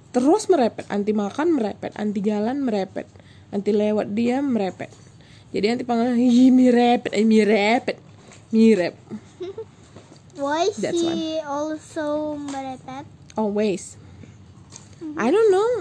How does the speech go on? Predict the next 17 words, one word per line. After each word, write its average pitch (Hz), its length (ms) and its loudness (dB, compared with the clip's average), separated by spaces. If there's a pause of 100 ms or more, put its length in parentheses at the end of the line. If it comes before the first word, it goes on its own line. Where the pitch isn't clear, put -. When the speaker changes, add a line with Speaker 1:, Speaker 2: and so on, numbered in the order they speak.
(200)
Speaker 1:
because 233 340 -4
she - 300 -6
just 240 200 -6
likes 254 300 -4
it, 349 100 -4
I 233 140 -2
guess. 240 360 -8 (680)
Hey, 233 280 2
calm 214 320 0
down, 285 260 4
apa 302 280 0
mainnya, 196 880 2
kucing? 180 760 0
Speaker 2:
<laughs> - 1300 -12
Speaker 1:
Okay, 214 420 2
and 202 160 2
then 226 160 4